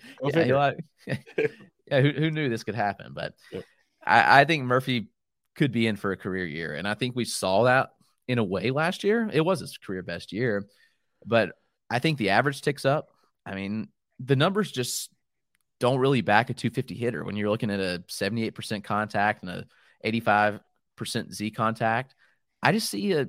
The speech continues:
Speaker 2: a hitter that gives me a better average than this, especially when he's twenty plus percent line drive,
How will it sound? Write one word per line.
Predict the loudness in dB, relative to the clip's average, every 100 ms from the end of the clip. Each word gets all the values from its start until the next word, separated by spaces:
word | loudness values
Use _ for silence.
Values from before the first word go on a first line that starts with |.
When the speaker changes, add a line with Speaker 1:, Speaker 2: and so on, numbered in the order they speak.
| -6
Speaker 2:
a | -4
hitter | -2 -2
that | 0 -2 -4 -12 -4
gives | -2
me | 0
a | 0
better | 2 4
average | 4 2 -2
than | -8
this, | -12
especially | -10 -4 -2 -2 -2
when | -2
he's | -6
twenty | -8 -6 -6
plus | -6 -8
percent | -10 -12 -12 -10
line | -10 -8
drive, | -4 -2 -2 -2